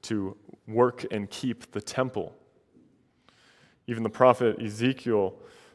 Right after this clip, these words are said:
calls Eden the holy mountain of God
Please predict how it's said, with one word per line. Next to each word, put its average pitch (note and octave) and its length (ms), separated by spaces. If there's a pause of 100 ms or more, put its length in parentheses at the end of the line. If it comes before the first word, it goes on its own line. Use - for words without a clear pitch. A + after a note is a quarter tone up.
(120)
calls A#2+ 540
Eden A#2+ 420
the G#2 80
holy B2 540 (680)
mountain A#2 460
of G2+ 140
God G2+ 480